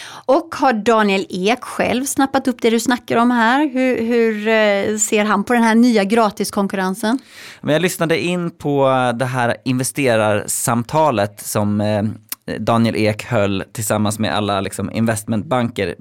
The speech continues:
Speaker 2: på måndag morgonen.
Speaker 1: Då får man alltså sitta i telefon och bara lyssna på honom som pratar?
Speaker 2: Precis, då lyssnar man på de smartaste analytikerna som liksom bombar på med frågor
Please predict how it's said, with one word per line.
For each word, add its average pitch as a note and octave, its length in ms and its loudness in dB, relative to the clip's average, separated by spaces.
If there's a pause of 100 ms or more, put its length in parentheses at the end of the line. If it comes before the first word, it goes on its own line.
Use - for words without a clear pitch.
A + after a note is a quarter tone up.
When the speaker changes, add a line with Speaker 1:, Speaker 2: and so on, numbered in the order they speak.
Speaker 2:
på A#2+ 100 0
måndag G#2+ 500 0
morgonen. A#2 540 0 (220)
Speaker 1:
Då G#3+ 180 0
får A#3 80 0
man A#3+ 140 4
alltså A3 180 0
sitta A3 300 0
i F#3 60 0
telefon F#3 640 0
och F#3 220 -2
bara F#3+ 140 2
lyssna F3+ 280 -2
på E3+ 100 -8
honom E3+ 340 -2
som E3 140 -4
pratar? F3 480 -2 (100)
Speaker 2:
Precis, B2+ 200 -2
då C3+ 60 2
lyssnar C#3 300 0
man B2+ 160 0
på C3 80 -4
de B2 140 0
smartaste A#2+ 640 -2
analytikerna A#2 680 0
som A2 140 -2
liksom G#2+ 220 -2
bombar G#2+ 320 2
på G#2+ 280 -2
med G2+ 180 -2
frågor A#2 520 0